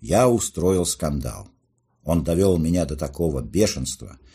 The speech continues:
что я в состоянии был бы броситься на него, но пришел дежурный и велел ему прекратить эту игру. Пятнадцатое ноября. Хочется писать. Вот уже несколько дней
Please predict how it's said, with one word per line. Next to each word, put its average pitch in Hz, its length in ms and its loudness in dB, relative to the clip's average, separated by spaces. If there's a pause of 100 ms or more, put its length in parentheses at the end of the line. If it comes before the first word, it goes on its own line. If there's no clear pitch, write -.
(200)
что - 240 -6
я 87 260 2
в 90 80 -4
состоянии 85 720 0
был 85 300 0
бы 78 160 -2
броситься 85 680 0
на 65 120 -4
него, 82 460 0 (340)
но 104 200 2
пришел 92 480 0
дежурный 113 760 0 (200)
и 127 140 4
велел 104 360 6
ему 95 420 2
прекратить 90 800 -2
эту 69 260 -8
игру. 64 380 -8 (1120)
Пятнадцатое 98 760 -2
ноября. 71 580 -2 (1120)
Хочется - 600 -2
писать. - 640 -6 (640)
Вот 98 240 0
уже 98 160 2
несколько 98 480 2
дней 82 540 0